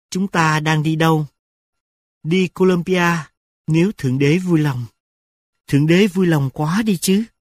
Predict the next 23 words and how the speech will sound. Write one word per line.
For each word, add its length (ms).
Clausius 580
nói. 280
Mặt 200
trời 280
lên 240
rất 260
nhanh. 280
Chẳng 200
mấy 120
chốc, 260
chúng 180
tôi 280
đã 200
khô 240
ráo. 420
Mấy 120
chiếc 240
áo 340
sơ 200
mi 280
của 160
bệnh 240
viện 360